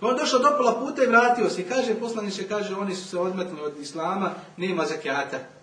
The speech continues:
Nije provjerio. I poslanik, sallallahu alejhi ve sellem, nije mu došao ovaj ajet, "Ja ejuhellezina amenu, in džaekum fasikum bi nebein fetebeyyenu." "O vi koji vjerujete, kada vam dođe pokvarenjak sa haberom, sa, sa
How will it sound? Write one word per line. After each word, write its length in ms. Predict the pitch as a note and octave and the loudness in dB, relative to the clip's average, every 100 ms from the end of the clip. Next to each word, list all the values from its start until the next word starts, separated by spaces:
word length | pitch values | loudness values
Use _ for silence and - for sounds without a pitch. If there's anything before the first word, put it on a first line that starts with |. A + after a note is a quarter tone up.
| - - _ - - - - - E3+ | -20 -20 _ -20 -20 -20 -20 -12 -6
Nije 140 | A3 | -2
provjerio. 480 | A3 A3 G#3+ F3+ C#3 - - - - - - - - | 2 4 4 2 -2 -4 -12 -20 -20 -20 -20 -14 -6
I 160 | F3+ | -2
poslanik, 440 | G3+ G3 C#4 F4 F4 | -2 0 2 2 2
sallallahu 500 | B3+ B3 C4+ D4+ B3+ | 4 6 6 4 4
alejhi 300 | B3 C4 A#3 | 2 2 0
ve 80 | |
sellem, 320 | A3+ C4+ C4 A3+ | 2 4 4 2
nije 160 | E4 | 2
mu 80 | D#4+ | 2
došao 320 | D#4+ D#4 C4+ | 2 4 6
ovaj 180 | C4+ B3+ A#3 | 8 8 6
ajet, 360 | A3+ B3 A3+ - - - | 4 4 4 0 -8 -8
"Ja 80 | G3+ | -2
ejuhellezina 480 | G#3 G3+ G3 G3 F#3 | -2 0 -2 -4 -4
amenu, 380 | F#3 G3+ G3 F#3 F3 - - - | 0 0 2 0 -4 -10 -18 -14
in 120 | D#3+ | -6
džaekum 400 | F#3+ G3 - E3 | -2 0 -2 -4
fasikum 460 | F3+ G3 F#3+ E3+ E3+ | -2 -2 -2 -6 -6
bi 100 | D#3 | -6
nebein 400 | E3 F3+ E3+ E3 D#3 | -4 -2 -2 -4 -6
fetebeyyenu." 680 | D#3 - D3 F#3 F#3 F3 - - - - - - G#3+ F3 | -8 -8 0 2 4 2 0 -8 -14 -20 -10 -2 0 0
"O 40 | |
vi 200 | F#3+ G3 | -2 0
koji 140 | F3+ F3 | 0 0
vjerujete, 420 | G3+ G#3 F#3 F3 | 2 2 2 -2
kada 160 | F3 | -4
vam 140 | E3+ E3 | -4 -2
dođe 520 | F#3+ G#3 G3+ G3+ F#3+ | 2 4 4 2 0
pokvarenjak 680 | F3 E3+ E3 F3+ G3 G3+ F#3+ | 0 -2 -2 0 0 -2 -2
sa 140 | - D#3 | -2 -2
haberom, 440 | - F#3 G#3+ G#3+ G3 - - - - | 2 4 6 6 4 -4 -14 -20 -20
sa, 300 | - E3 D#3+ | -8 -2 -2
sa 120 | D#3 | -2